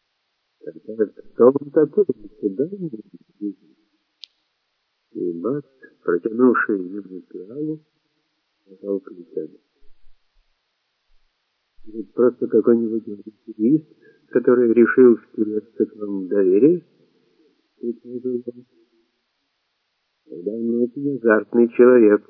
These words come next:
возразил Курбанака. «Ну, здесь что-то не так. Нужно подождать минуту. Если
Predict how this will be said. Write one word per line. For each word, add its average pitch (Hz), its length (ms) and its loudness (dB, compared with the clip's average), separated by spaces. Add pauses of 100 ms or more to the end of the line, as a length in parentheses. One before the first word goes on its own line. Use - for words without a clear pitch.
(200)
возразил 110 560 -10 (100)
Курбанака. 104 800 -8 (1400)
«Ну, 117 160 -10
здесь 120 460 2 (320)
что-то 131 240 -2
не 113 140 -2
так. 113 300 -8 (1300)
Нужно 156 300 2
подождать 135 520 0
минуту. 95 260 -8 (920)
Если - 380 -12